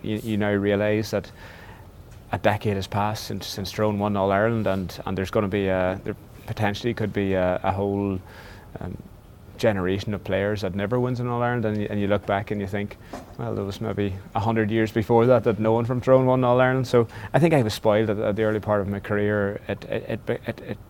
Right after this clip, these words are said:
it was the way it was. We won All-Irelands, and that's what we did, and I was part of that really special group that, that come from the, the ninety-eight minor team that, that had, that had bonded through adversity at times,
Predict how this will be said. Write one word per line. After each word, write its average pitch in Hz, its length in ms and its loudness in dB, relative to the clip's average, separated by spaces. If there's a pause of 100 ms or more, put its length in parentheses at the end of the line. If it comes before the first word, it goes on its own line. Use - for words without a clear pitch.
(340)
it - 160 -6
was 104 200 -2
the 107 80 0
way 104 140 2
it 101 100 -2
was. 117 320 -2
We 110 100 -2
won 107 160 0
All-Irelands, 101 420 -2
and 104 80 -2
that's 104 160 -4
what 101 140 -4
we 104 80 -2
did, 110 240 2
and 110 100 2
I 110 80 2
was 107 120 -2
part - 340 0
of 98 80 0
that 101 160 0
really 104 220 0
special 104 420 -2
group 107 300 0
that, 104 240 -4
that 104 160 -8
come 107 240 0
from 104 180 -4
the, 104 280 -2 (400)
the 107 60 -2
ninety-eight 104 520 0
minor 101 360 0
team 101 320 -4
that, 98 160 -4
that - 140 -4
had, 117 160 -4 (120)
that 131 160 -2
had 127 140 2 (1160)
bonded 143 500 8
through 113 520 0 (480)
adversity 123 520 4
at 165 60 0
times, 165 500 0